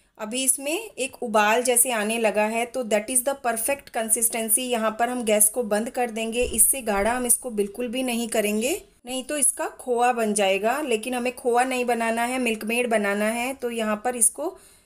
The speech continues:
गैस को बंद करके इसको ठंडा होने तक हम कंटिन्यूअस चलाते रहेंगे। और जैसे जैसे ये ठंडा हो रहा है इसका कलर एकदम चेंज हो रहा है और ये कंसिस्टेंसी जो है एकदम स्मूथ हो रही है,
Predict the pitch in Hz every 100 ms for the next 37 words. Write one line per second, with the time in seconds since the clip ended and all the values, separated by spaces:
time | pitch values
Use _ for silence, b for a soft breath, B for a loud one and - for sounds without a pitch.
0 | B - 220 - 269 214 214 240 247 226
1 | 226 269 285 - - 277 330 - 233 226
2 | 240 277 247 247 254 277 269 254 247 220
3 | 233 240 254 - 220 202 202 247 254 226
4 | 226 269 440 B B B B 214 240 233
5 | 285 269 269 294 294 254 226 233 277 269
6 | 254 247 247 262 262 - 277 233 220 240
7 | 262 226 254 262 240 220 240 240 233 233
8 | 247 294 415 b b b b 240 254 262
9 | 247 254 339 453 - _ - 226 220 247
10 | - 247 247 302 247 254 269 294 233 226
11 | 269 254 254 233 262 285 - _ _ _
12 | 214 214 226 220 226 247